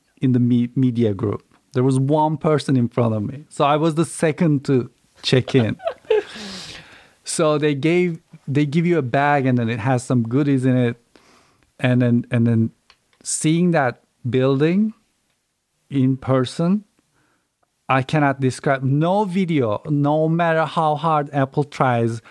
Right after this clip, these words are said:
with their gorgeous visuals, it doesn't make justice. When you enter that, when you see it from outside, yeah, it's, it's ridiculous. But then you enter it, and then you go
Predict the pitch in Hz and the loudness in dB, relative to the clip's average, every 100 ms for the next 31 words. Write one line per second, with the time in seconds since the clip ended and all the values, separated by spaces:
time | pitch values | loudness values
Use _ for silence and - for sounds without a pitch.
0 | - 135 131 135 131 117 135 131 131 131 | -8 -4 -2 0 0 2 2 2 2 0
1 | 120 - _ 127 110 131 123 123 107 104 | -4 -12 _ -4 0 0 2 0 2 0
2 | 104 107 - _ _ _ _ _ _ _ | -2 -4 -18 _ _ _ _ _ _ _
3 | _ _ _ - 135 139 143 131 139 131 | _ _ _ -2 -2 0 -2 2 2 2
4 | 120 107 135 117 107 - 131 - 127 131 | 2 -2 0 0 -2 -10 -14 -10 -2 2
5 | 135 165 180 147 143 139 160 160 147 147 | 2 2 0 0 0 2 0 0 0 0
6 | 175 170 233 - 226 190 160 - 156 139 | 0 0 -2 0 0 2 0 0 0 0
7 | 131 139 113 - - - _ _ _ 151 | 0 0 -2 -8 -18 -20 _ _ _ -10
8 | - 143 139 143 147 - 107 - - - | -8 -4 -2 0 0 0 -2 -4 -16 -20
9 | - - - - _ - 143 - 185 190 | -20 -20 -20 -20 _ -6 -4 0 0 0
10 | - 139 196 214 170 131 104 123 131 131 | 0 -2 0 0 0 0 -2 -4 0 0
11 | 147 135 156 151 151 | 0 -2 0 0 -2